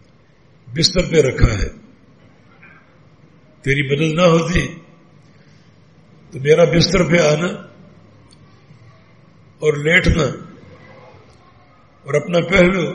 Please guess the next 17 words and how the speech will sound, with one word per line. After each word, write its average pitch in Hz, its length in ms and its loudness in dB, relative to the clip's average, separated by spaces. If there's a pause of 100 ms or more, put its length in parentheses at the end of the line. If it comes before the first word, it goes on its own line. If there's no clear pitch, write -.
(840)
بستر - 340 -2
پہ 147 240 0
رکھنا 175 260 -2
ناممکن 160 580 -2
ہوتا۔ 123 260 0 (3250)
اللہم 165 460 0
ان 160 280 -4
امسکت 156 380 -2
نفسی 156 600 -2 (260)
فرحمہا، 135 580 0 (2250)
یا 131 180 -2
اللہ، 160 160 2
جب 165 220 -2
نیند 170 320 -6
آ 156 120 4
جائے 131 280 0
گی 131 140 -10